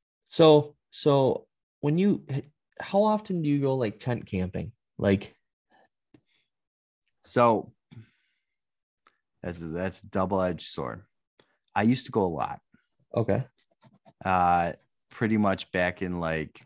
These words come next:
Speaker 2: my teenage years to, like, early twenties, I would go quite a bit.
Speaker 1: Mm-hmm.
Speaker 2: But then once the kids started coming around and, you know, they just kinda got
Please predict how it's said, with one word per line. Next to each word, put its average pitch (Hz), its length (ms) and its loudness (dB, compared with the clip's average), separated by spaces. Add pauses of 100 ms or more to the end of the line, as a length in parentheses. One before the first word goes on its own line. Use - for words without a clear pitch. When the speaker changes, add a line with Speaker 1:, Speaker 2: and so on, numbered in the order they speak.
(280)
Speaker 2:
my 85 540 -4 (180)
teenage 104 600 -2
years 95 880 -2 (640)
to, 98 100 -6
like, 85 260 -4
early 95 280 -2
twenties, 87 760 -6
I 82 140 -2
would 85 100 -6
go 82 160 -6
quite 82 280 -6
a - 100 -8
bit. 85 220 -4 (640)
Speaker 1:
Mm-hmm. 127 180 0 (840)
Speaker 2:
But 92 300 0
then 87 540 -2
once 95 380 -6
the - 80 -12
kids 95 320 -4
started 95 340 -2
coming 95 300 -2
around 85 720 -4 (920)
and, 78 760 -6
you 92 200 -6
know, 80 180 -4
they 95 140 -4
just 92 240 -10
kinda 85 240 -6
got 80 220 -4